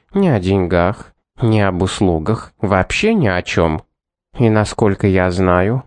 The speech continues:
мой друг получил уже два таких письма". "Это просто ужасно", прошептала ее крестница. "И что же ваш друг собирается делать?"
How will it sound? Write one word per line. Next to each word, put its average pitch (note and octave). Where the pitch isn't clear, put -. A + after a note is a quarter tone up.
мой D3
друг D3+
получил D#3
уже D3
два G#2
таких F#2+
письма". F#2+
"Это E3+
просто E3+
ужасно", C#3+
прошептала G#2+
ее G#2
крестница. G#2
"И C#3
что D3
же C3+
ваш C3
друг B2
собирается C3
делать?" B2